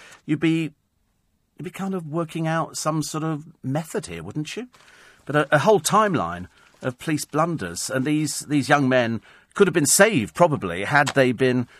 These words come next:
aware of the dangers, or had the police stopped it long before it got to,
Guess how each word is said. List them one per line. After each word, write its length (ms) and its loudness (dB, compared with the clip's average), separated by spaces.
aware 580 2
of 180 -2
the 60 -12
dangers, 400 0
or 100 -6
had 160 -2
the 80 -10
police 560 -2
stopped 520 0
it 140 -6
long 200 2
before 300 0
it 100 -6
got 260 0
to, 320 -2